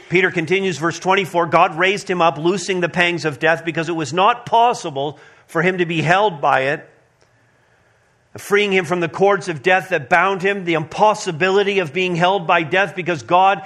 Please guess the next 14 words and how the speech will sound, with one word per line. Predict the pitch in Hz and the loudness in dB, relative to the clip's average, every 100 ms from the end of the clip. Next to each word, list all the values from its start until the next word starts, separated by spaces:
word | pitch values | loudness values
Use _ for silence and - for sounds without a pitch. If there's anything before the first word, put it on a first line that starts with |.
| - | -6
is | 185 190 185 - | 0 0 0 -6
more | 160 185 185 180 | -2 2 2 2
powerful | - 214 196 165 - 151 | 2 4 2 0 -6 -6
than | 160 156 | -4 -4
the | 151 | 0
grave. | 165 151 110 113 | 2 2 -2 -8
Amen? | 120 135 165 160 _ _ _ _ | -6 -6 -6 -12 _ _ _ _
God | 151 160 175 | 2 2 2
is | 147 | 0
more | 170 | 0
powerful | 151 165 202 196 151 160 | 2 2 2 2 -4 -10
than | 147 147 | -8 -8
the | 139 | -4
grave. | 151 147 123 110 | 0 0 -2 -10